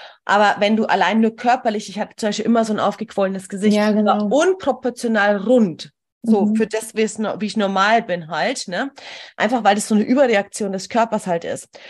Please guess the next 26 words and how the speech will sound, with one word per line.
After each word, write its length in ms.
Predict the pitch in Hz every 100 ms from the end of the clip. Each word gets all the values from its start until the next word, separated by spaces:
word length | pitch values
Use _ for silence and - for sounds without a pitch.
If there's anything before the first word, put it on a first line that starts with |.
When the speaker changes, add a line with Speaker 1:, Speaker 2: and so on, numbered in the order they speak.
| - _
Speaker 1:
Und 420 | - 214 220 220 - _ _ _ _ _ _ -
man 160 | 202
sieht 200 | 202 233
es 100 | 226
zum 120 | 226 208
Beispiel 160 | 208
beim 180 | 196 185 - -
Essen 260 | 214 233
erbrechen, 460 | 175 175 214 233 247
man 120 | 208
sieht 160 | 202 202
es 140 | 196
auch 140 | 185
oft 180 | - 185
einfach 300 | 143 180 190
an 100 | 175
der 80 | 180
Kieferstruktur, 720 | - 240 226 220 226 - 233
man 140 | 220 196
sieht 120 | 202
es 120 | 202
an 80 | 185
der 80 | 190
Speaker 2:
Mhm. 120 | 190
Speaker 1:
Halsmuskulatur. 1120 | 196 - 226 226 - 247 226 175 196 247
Speaker 2:
Mhm. 40 | 294